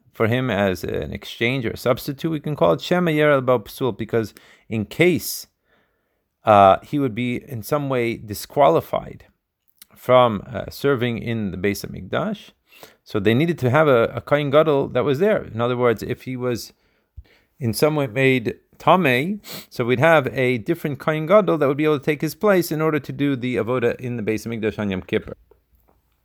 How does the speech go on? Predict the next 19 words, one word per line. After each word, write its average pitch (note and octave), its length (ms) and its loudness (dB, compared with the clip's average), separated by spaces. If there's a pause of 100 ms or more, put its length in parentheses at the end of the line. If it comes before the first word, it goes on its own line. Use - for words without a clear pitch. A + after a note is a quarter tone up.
And A2+ 120 2
then B2 140 2
the A#2 60 2
Mishnah A#2+ 320 -2
goes G2+ 180 2
on G#2+ 360 0
to G#2 480 -4 (600)
tell A2+ 180 4
us G#2+ 160 0
another G2+ 280 2
possible, - 800 -6
uh, G#2+ 300 -8
preparation G#2 580 0
they F2+ 120 -4
would F2+ 140 -4
make. G#2+ 240 0
Rabbi G2 220 -2
Yehuda B2+ 320 2
Omer, D3 380 -4